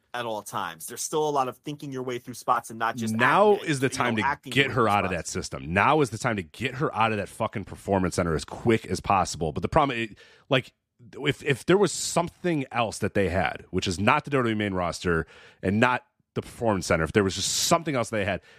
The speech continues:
Speaker 2: this would be the time to get her there. 'Cause she can hit all the stuff. She gets the beats of wrestling. She's, understands it. She has charisma. But if she
Speaker 1: Looks
Speaker 2: continues,
Speaker 1: great.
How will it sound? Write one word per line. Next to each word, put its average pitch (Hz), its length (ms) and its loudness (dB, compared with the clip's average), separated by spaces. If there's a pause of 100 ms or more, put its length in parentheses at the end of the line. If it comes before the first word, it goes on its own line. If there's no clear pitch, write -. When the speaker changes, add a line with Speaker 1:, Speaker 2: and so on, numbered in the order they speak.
(100)
Speaker 2:
this 139 260 2
would 151 80 0
be 135 80 4
the 107 100 2
time 98 220 0
to 82 60 -6
get 82 140 -4
her 76 60 -6
there. 67 120 -10
'Cause - 160 -6
she 156 140 -2
can 143 180 2
hit 165 340 0 (380)
all 147 160 6
the 190 80 0
stuff. 117 340 0 (200)
She - 180 -6
gets 113 300 0
the 185 100 2
beats 147 240 -2
of 120 100 0
wrestling. 110 380 0
She's, 92 220 -6 (240)
understands 135 600 0
it. 117 180 -2 (220)
She 76 220 -6 (120)
has 160 300 2
charisma. 131 460 0 (320)
But 120 180 6
if 110 100 0
she - 120 -4
Speaker 1:
Looks 120 220 2
Speaker 2:
continues, 143 220 4
Speaker 1:
great. 143 300 -2